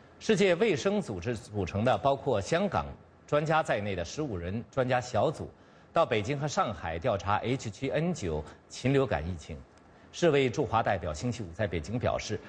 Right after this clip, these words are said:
中国的H七N九禽流感患者超过一半没有接触过家禽。 <clears throat> 伊拉克选民在美国部队二零一一年撤离伊拉克后举行第一次地方选举中投票。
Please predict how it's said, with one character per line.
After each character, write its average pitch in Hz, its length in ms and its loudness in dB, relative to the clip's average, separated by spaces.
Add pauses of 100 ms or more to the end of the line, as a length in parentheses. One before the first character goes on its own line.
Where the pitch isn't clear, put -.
(200)
中 190 220 4
国 147 120 4
的 135 120 4
H 120 300 -4
七 117 220 -2
N 175 220 2
九 80 220 -4
禽 113 200 -6
流 151 160 2
感 87 160 2
患 113 240 0
者 85 240 -6 (260)
超 170 200 0
过 165 140 2
一 110 180 0
半 151 260 2 (200)
没 117 180 -4
有 92 120 -2
接 127 200 -4
触 117 140 -10
过 82 160 -10
家 113 200 0
禽。 - 220 -6 (920)
<clears throat> - 120 -2 (2000)
伊 185 120 2
拉 214 100 6
克 208 180 2
选 104 220 -2
民 90 260 -4
在 127 200 0
美 92 160 -2
国 123 180 -2
部 143 160 -2
队 123 140 4
二 113 200 2
零 101 180 -2
一 160 200 -2
一 156 60 0
年 101 200 0
撤 120 200 -2
离 101 120 -2
伊 131 80 0
拉 135 140 2
克 131 220 0
后 110 200 0
举 87 240 -8
行 123 260 -4 (100)
第 196 180 2
一 180 60 4
次 143 240 0
地 113 240 0
方 123 220 0
选 117 300 0
举 76 140 -6
中 95 160 -10
投 - 180 -12
票。 107 260 0